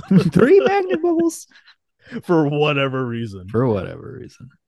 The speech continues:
Speaker 1: Anyway, guys, next time you hear our lovely voices, we'll be talking about X-Men Annual number one. Let's see what else we got.
Speaker 2: What else we got?
Speaker 1: <laughs> Immortal X-Men number nine.
Speaker 2: Correct.
Speaker 1: X-Men Red number nine,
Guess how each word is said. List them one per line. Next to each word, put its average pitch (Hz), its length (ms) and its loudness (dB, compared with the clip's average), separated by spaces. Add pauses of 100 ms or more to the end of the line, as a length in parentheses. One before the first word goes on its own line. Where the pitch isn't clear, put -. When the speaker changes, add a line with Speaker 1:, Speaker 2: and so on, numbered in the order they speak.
(160)
Speaker 1:
Anyway, 175 400 4
guys, 143 360 -2
next 202 320 -10
time 160 400 -4
you 151 200 -6 (100)
hear 151 260 4
our 135 180 0
lovely 131 360 2
voices, 135 480 -6
we'll 156 100 -2
be 165 120 -4
talking 151 360 -4
about 135 440 -2
X-Men 175 460 0
Annual 156 500 2
number 135 400 2
one. 139 520 0 (840)
Let's 208 140 -4
see 208 80 0
what 160 120 4
else 143 140 0
we 123 80 -10
got. 101 220 -12 (240)
Speaker 2:
What - 240 -4
else 170 200 4
we 117 100 2
got? 95 180 0 (320)
Speaker 1:
<laughs> - 300 -20
Immortal 165 520 6
X-Men 165 580 0
number 147 300 -2
nine. 156 680 -4 (260)
Speaker 2:
Correct. 90 340 -4
Speaker 1:
X-Men 147 480 -2
Red 214 200 4
number 135 360 0
nine, 120 580 -6